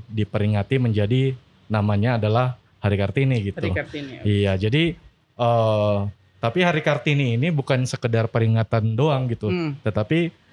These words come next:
Speaker 1: Kartini ini, eh, kita juga bisa, eh, apa ya, mewujudkannya dalam kehidupan kita sehari-hari.
Speaker 2: Mm-mm.
Speaker 1: Nah, apalagi di masa sekarang ini,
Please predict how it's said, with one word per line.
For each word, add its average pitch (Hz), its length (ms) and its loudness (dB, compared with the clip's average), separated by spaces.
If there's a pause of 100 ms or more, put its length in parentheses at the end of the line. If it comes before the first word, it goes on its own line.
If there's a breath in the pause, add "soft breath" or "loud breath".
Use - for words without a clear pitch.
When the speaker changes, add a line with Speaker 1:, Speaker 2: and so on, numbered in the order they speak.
Speaker 1:
Kartini 117 560 0
ini, 143 200 2 (640)
eh, 104 160 -2
kita 120 300 0
juga 135 280 0
bisa, 147 520 0 (400)
eh, 110 400 2
apa - 200 -2
ya, 104 200 2
mewujudkannya 127 840 0
dalam 135 340 2
kehidupan 110 420 0
kita 110 180 -2
sehari-hari. 107 640 0
Speaker 2:
Mm-mm. 160 400 -4
Speaker 1:
Nah, 98 280 -2
apalagi 104 440 0
di 131 140 2
masa 120 260 0
sekarang 117 380 0
ini, 113 260 2